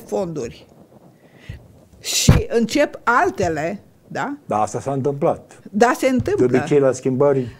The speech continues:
Speaker 1: Da, se întâmplă.
Speaker 2: Da.
Speaker 1: Da?
Speaker 2: Se întâmplă.
Speaker 1: Deci atunci n-am realizat absolut nimica, pentru că nu am o, o, o, o idee despre ceea ce vreau.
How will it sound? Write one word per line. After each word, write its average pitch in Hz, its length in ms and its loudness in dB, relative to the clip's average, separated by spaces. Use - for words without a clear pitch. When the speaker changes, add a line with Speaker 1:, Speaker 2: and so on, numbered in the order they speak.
Speaker 1:
Da, 240 360 2
se 262 120 0
întâmplă. 247 680 -2
Speaker 2:
Da. 101 280 -8
Speaker 1:
Da? 202 300 -2
Speaker 2:
Se 175 60 -10
întâmplă. 180 320 0
Speaker 1:
Deci - 240 0
atunci 311 460 -2
n-am 277 320 0
realizat 339 680 -2
absolut - 440 -2
nimica, 330 420 -2
pentru 214 340 -2
că 233 180 0
nu 262 340 0
am 269 320 -2
o, 233 380 -2
o, 214 360 -4
o, 208 100 -2
o 220 160 0
idee 226 400 0
despre 170 340 -4
ceea 151 240 -6
ce 147 180 -12
vreau. 143 300 -10